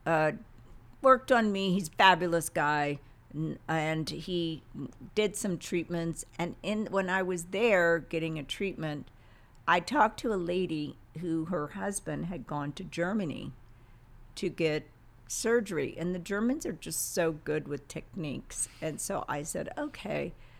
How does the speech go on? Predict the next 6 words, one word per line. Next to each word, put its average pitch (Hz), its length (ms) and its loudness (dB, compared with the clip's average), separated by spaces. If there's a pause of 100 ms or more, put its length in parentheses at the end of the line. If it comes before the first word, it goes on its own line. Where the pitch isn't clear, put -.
(320)
Uh, 165 220 4
so 170 500 0
I 196 300 8
started 196 540 -2
researching 160 800 0 (520)
surgeons 170 800 0